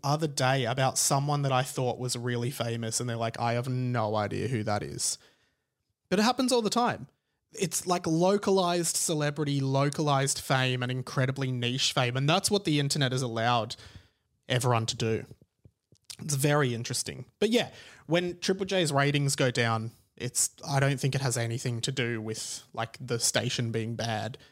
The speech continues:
It's almost exclusively to do with just changing listening patterns and content patterns.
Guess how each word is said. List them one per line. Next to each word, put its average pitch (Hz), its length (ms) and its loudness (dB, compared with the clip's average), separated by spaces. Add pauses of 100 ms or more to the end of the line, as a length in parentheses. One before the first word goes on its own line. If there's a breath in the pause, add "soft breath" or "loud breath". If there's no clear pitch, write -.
(240 soft breath)
It's - 180 -4
almost 135 420 2
exclusively 113 760 -2
to 117 120 -4
do 110 220 -4
with 104 300 -8 (560 soft breath)
just - 260 0
changing 117 800 0
listening 117 460 0
patterns 113 480 -2
and 110 180 -4 (320)
content 110 400 -4
patterns. 123 480 0